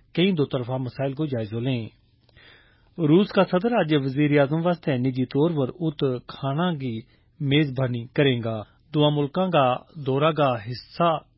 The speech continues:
मां वजीर आजम मोदी पालक ते ऑस्ट्रेलिया को दौरो करेगा। वजीर आजम को यो पहलो ऑस्ट्रेलिया दौरो होवेगो।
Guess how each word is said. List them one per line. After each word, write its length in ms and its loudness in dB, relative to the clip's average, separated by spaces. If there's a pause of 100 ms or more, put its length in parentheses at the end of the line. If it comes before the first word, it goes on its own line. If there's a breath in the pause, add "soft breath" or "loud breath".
(160)
मां 320 0
वजीर 380 -2
आजम 240 -4
मोदी 240 -2 (100)
पालक 360 -2
ते 120 -2 (420 soft breath)
ऑस्ट्रेलिया 460 -2
को 140 -4
दौरो 220 -4
करेगा। 420 -2 (360 loud breath)
वजीर 380 2
आजम 220 0
को 120 0
यो 120 -2 (120)
पहलो 220 0
ऑस्ट्रेलिया 420 -8
दौरो 260 -6
होवेगो। 420 -2